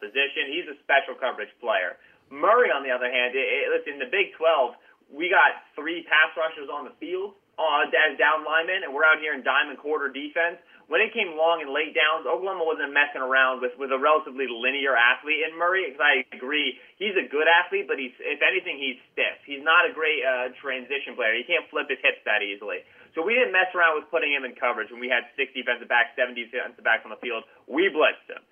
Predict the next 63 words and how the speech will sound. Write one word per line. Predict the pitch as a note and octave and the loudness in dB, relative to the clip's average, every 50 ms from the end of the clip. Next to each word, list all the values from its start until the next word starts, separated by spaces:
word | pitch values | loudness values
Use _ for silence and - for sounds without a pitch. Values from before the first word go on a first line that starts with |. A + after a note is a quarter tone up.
| _ _ | _ _
And | - C#3 D#3+ | -10 -10 -8
we | E3 | -2
blitzed | C3+ A3 A#3+ A#3+ A#3+ - | 2 4 2 4 2 -2
him | E3 D3+ | -8 -8
'cause | E3 D3 | -8 -6
he's | C#3+ C#3 B2+ - _ | -6 -6 -6 -6 _
six | - G3 F#3 - - _ - | -2 -2 -2 -2 -6 _ -10
two, | F3+ E3+ E3 - | -10 -10 -10 -10
two | F#3+ F3+ E3 - - | -12 -14 -12 -8 -6
forty, | D#3 D#3 D3 C#3 | -4 -4 -2 -2
and | B2 B2+ | -2 -2
hits | C#3 - | -2 -4
like | - A#2 G#2+ | -4 -6 -6
a | - C#3 | -4 -4
ton | B2 A2+ | -4 -4
of | G#2 G2+ - | -4 -6 -4
bricks. | A#2 A2+ G2 - - - - | -2 -2 -2 -2 -4 -6 -4
You | D3 C#3 | 0 2
know, | C#3 C#3+ | 2 2
like, | C3+ | 0
this | E3+ E3+ E3 | -2 -4 -2
wasn't | F#3+ F#3+ F3 E3 D#3 | 0 0 0 2 2
a | C3 C3 | 2 2
hard | C#3+ C#3 D3 C#3+ C3 - | 2 2 0 0 -2 -4
decision | - - - C#3 C3+ B2 A#2 A#2+ A2 G#2+ G#2+ - _ - _ _ | -8 -4 -2 -2 -2 0 -2 -2 -4 -4 -6 -10 _ -20 _ _
for | - D#3 | 2 4
Alex | C#3 C#3+ D3+ D3 C3 B2 - - | 6 6 6 4 2 -2 -8 -6
Grinch | D3 C#3+ C3+ B2 | -6 -6 -6 -4
in | C3 B2+ | -4 -2
that | A#2+ A#2 - | -4 -2 -2
final | - B2+ B2+ C3 A#2+ A#2 A#2+ | 0 0 0 0 -2 -4 -8
season | - C3 B2 B2 A#2+ A2+ | -8 -8 -8 -8 -8 -10
for | B2 A#2 | -10 -8
Murray | A#2 A#2 A#2 A#2 A2+ A2+ A2 | -4 0 0 2 2 2 0
at | A2 | 0
Oklahoma. | A2+ A2+ G#2+ A2+ A2 G#2+ A#2 A2+ A2 G#2+ G2+ G2+ - - - - - - | 0 -2 -2 -4 -6 -4 -4 -4 -4 -2 -4 -4 -6 -8 -16 -20 -8 0
They | C3+ E3 F3+ G#3 | 4 4 6 6
didn't | A3 G#3+ F#3+ D#3+ D3 | 6 2 2 0 -4
need | D3 D3+ D3+ D3 | -6 -6 -6 -6
to | C#3+ | -8
be | C#3+ C3 | -8 -6
putting | C#3+ C#3+ C3+ C#3 C3+ | -2 -2 -2 -2 -2
him | C3 B2+ | -2 -2
into | B2 A#2+ B2 | -2 -2 -2
coverage. | B2 - B2+ B2+ A#2+ B2 - - - | 0 2 2 2 2 -2 -4 -6 -6
He | E3+ | -6
was | F3+ F3 F3 | -6 -4 -4
gonna | F#3+ F3 D#3+ | -6 -6 -6
be | D3+ C#3 | -6 -8
more | C3 C3 C3 C#3+ D3 | -6 -4 -2 -2 -2
effective | C#3+ - D3 C#3 C#3+ - C3+ - | 0 2 2 2 2 0 -6 -8
to | C3+ | -4
them | B2+ B2+ B2+ B2 - | -2 -2 -2 -2 -4
closing | - - C3 C3 C#3 C#3+ C#3 C3 C#3+ C#3+ | -10 -4 -2 0 0 0 0 -2 -4 -4
against | C3+ C3+ C#3+ C#3 - C#3 | -2 0 -2 -2 -2 -2
mobile | C3 C3 C3+ C3+ D3 C#3 - | 0 0 0 0 -2 -4 -2
quarterbacks, | - C3 B2+ A#2+ - A#2+ A#2 A#2+ - - | 0 0 2 2 4 4 4 4 2 -2
which | A2+ - - | -12 -12 -8
they | A2+ G#2+ - | -8 -8 -2
saw | - A2 A2+ C3 D3 D3 | 0 2 4 4 2 2
a | |
lot | C#3 C3+ C3 B2+ B2 | 4 4 4 6 6
of, | B2+ C3 - - | 6 4 2 0